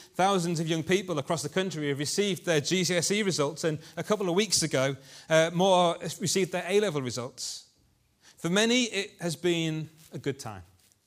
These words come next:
getting the results they wanted, receiving the places at university or college that they were expecting, celebrating with family and friends. Our society makes a big deal out of exams, and, and rightly so, because the amount of effort and energy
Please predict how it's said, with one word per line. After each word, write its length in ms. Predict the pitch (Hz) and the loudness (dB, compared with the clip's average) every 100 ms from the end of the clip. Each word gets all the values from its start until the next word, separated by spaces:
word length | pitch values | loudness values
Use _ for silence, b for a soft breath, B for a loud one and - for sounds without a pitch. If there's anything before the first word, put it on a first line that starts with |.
| _ _ _ _ | _ _ _ _
getting 240 | - 170 175 | -4 0 0
the 80 | 170 | 0
results 320 | 147 180 127 | 0 -2 -2
they 100 | 156 | -2
wanted, 460 | 147 147 135 131 | 0 -2 -4 -8
receiving 500 | 127 - 190 170 175 - B B | -6 -2 0 0 -4 -6 B B
the 80 | |
places 520 | 160 180 175 170 143 143 | 0 2 2 2 0 0
at 140 | 151 B B | -2 B B
university 680 | 165 156 160 170 160 - 151 | -2 0 2 0 0 -4 -6
or 60 | |
college 420 | 139 180 170 135 - | -2 0 2 2 -2
that 160 | 147 | -4
they 140 | 156 143 | -2 -2
were 100 | 135 | -2
expecting, 560 | - 160 147 - 110 104 B | -2 -4 -6 -10 -14 -16 B
celebrating 640 | - 214 208 170 156 143 | -4 0 0 0 -2 -2
with 120 | 135 123 | -6 -2
family 340 | 170 156 135 | -2 -2 -4
and 100 | 127 | -4
friends. 600 | 170 156 131 - - - _ _ _ _ _ _ _ _ _ _ _ _ - | -4 -6 -8 -14 -16 -18 _ _ _ _ _ _ _ _ _ _ _ _ -6
Our 160 | 147 | -2
society 480 | 135 131 165 160 143 | 0 2 2 2 0
makes 240 | 143 139 127 | -4 -4 -4
a 20 | |
big 220 | 147 127 | -6 -4
deal 260 | 151 160 131 | -4 -2 -2
out 140 | 135 | -4
of 120 | 131 | -6
exams, 560 | 123 110 160 151 120 120 | -6 -2 -2 -2 -6 -6
and, 140 | 135 - B | -8 -8 B
and 100 | 175 | -4
rightly 200 | 208 214 | -2 -2
so, 220 | 190 247 202 | -2 0 0
because 360 | 180 185 143 | -2 -2 0
the 80 | 180 | 0
amount 300 | 175 196 196 | 0 0 -2
of 80 | 156 | -6
effort 420 | 196 - 143 - | -8 -8 -8 -6
and 100 | 139 | -6
energy 600 | 165 196 208 - 139 110 | -2 2 2 0 -4 -6